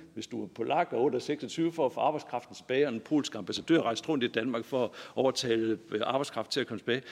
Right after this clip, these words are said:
Og I kan se, det gjorde den. Altså, vi var nede på et tidspunkt, nu er det godt nok, man skal være virkelig, virkelig skarp her for at se det,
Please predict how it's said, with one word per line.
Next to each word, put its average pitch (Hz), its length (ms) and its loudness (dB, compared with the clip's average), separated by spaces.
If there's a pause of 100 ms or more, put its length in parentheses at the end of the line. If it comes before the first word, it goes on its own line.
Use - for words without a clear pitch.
(160)
Og 135 100 2
I - 20 4
kan - 60 -2
se, 160 120 8
det 151 120 4
gjorde 185 300 6
den. 107 100 -6 (380)
Altså, - 160 0
vi 135 60 0
var 139 60 6
nede 160 160 8
på 143 140 2
et 120 60 2
tidspunkt, 147 560 0 (100)
nu 120 40 0
er 127 40 2
det 123 100 0
godt 147 160 2
nok, 135 300 -2
man 127 120 -2
skal 127 140 -4
være 127 140 4
virkelig, 143 340 4
virkelig 117 420 2
skarp 120 380 0
her 123 120 2
for 113 140 -2
at 110 60 0
se 143 140 -2
det, 120 80 -4